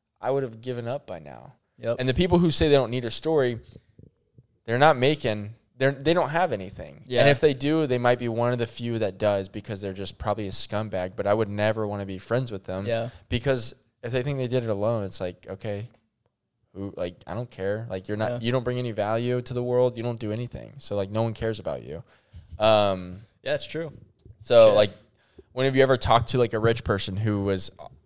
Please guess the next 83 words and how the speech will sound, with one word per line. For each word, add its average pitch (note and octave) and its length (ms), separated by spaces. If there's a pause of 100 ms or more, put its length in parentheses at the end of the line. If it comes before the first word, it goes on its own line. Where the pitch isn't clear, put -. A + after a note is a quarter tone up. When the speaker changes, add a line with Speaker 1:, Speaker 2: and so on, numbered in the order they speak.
(120)
Speaker 1:
full C3 180
of A2+ 60
himself G2 640
and, G2+ 120
like, F#2 360 (200)
had C3 200
a, C3+ 60
but A2+ 180
had B2+ 200
a C#3+ 60
lot C3+ 180
of B2 60
money? G#2+ 440 (720)
Like, G2+ 120
did G#2 160
you A#2 80 (100)
actually C3+ 420
care A2+ 380
to G2+ 60
have G#2+ 160
a F#2+ 60 (220)
conversation G2+ 580
with G2+ 100
them G#2 140
or, G2 80
like, F2 200
even F#2+ 200
get F2+ 120
to F2 100
know F#2 240
him? A2 160 (160)
Probably B2 220
not. A#2 180
You - 60
called G#2+ 180
him G2 60
scumbag, A2 320
right? - 180 (220)
Speaker 2:
Mm-hmm. F#2 260
Speaker 1:
'Cause G2+ 80
you're F#2+ 100
like, E2+ 140
"Yeah, G2+ 160
he's, F2 220 (140)
yeah, G#2 100
he G2+ 60
has G2 100
all G#2 100
this G2 160
money, G2+ 200
but F#2 80
he's F2 120
a E2 60
dick." - 460 (220)
Speaker 2:
Yeah. A#2+ 180
Speaker 1:
I G#2 40
don't G#2+ 100
wanna, G#2+ 220 (420)
I A2+ 60
don't B2 100
wanna C3 120
have C3 160
a A#2 40
bunch A#2 200
of A2+ 60
money A#2 160
and G#2 60
be G2+ 100
a F#2+ 40
dick. F#2+ 260
I - 40
wanna G#2 120
be, G#2 220
have A2+ 180
a G#2 40
bunch G2+ 220
of G#2 60
money G2+ 200
and F#2 80
have F#2+ 120
a F2+ 60
big F2 180
impact. - 580